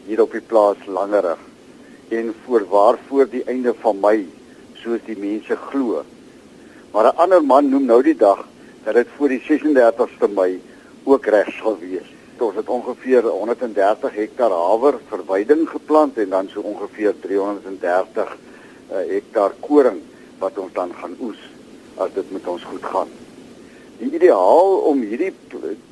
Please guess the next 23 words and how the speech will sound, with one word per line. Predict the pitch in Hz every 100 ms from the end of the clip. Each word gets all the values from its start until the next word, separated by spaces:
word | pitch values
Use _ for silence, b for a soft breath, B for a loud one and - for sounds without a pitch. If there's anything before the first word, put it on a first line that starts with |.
| -
koring | 160 170 165 151
en | 110 117 110
haver | 90 90 113 143 160 - 90
in | 117 110 -
klamgrond | 175 190 156 - 131 127 113
te | 117
plant | 110 113 107 117 - -
met | 104 113 113
'n | 117
be-, | 120 120 85
volmaakte | - 131 107 98 135 180 165 -
saadbed | 160 160 - 104 - - B B B B
is | 123 135
as | 123
gevolg | - 127 160 165 -
van | 147
die | 123 113 - - 101
droogte | 117 131 - 127 -
ons | 127 120
nie | 139 131
vanjaar | 139 101 87 95
beskore | 104 101 - 110 107 90
nie. | 82